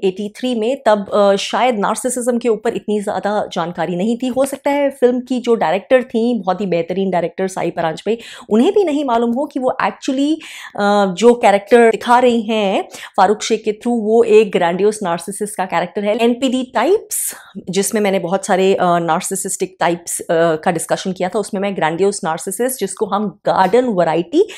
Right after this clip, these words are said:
या क्लासिकल नार्सिसिस्ट भी बोलते हैं, तो उसके बारे में already मैं डिस्कस कर चुकी हूँ, उस पर्सनैलिटी के ट्रेट्स के बारे में।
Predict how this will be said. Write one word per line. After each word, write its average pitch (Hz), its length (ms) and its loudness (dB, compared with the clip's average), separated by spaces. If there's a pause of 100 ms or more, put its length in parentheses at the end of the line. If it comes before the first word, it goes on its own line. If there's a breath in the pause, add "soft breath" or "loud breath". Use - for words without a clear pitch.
(260 loud breath)
या - 60 4
क्लासिकल 254 680 0
नार्सिसिस्ट 220 720 -2
भी 208 100 -2
बोलते 180 360 0
हैं, 196 240 -4 (320 loud breath)
तो 220 60 2
उसके 247 240 0
बारे 226 160 0
में 233 120 -2 (140)
already 202 400 0
मैं 196 140 -2 (280)
डिस्कस 202 400 -4
कर 196 140 2
चुकी - 240 -8
हूँ, 190 180 -2
उस 190 120 -6
पर्सनैलिटी 185 460 -4
के 202 100 -4
ट्रेट्स 175 300 -4
के 202 100 -2
बारे 170 220 0
में। 233 300 -2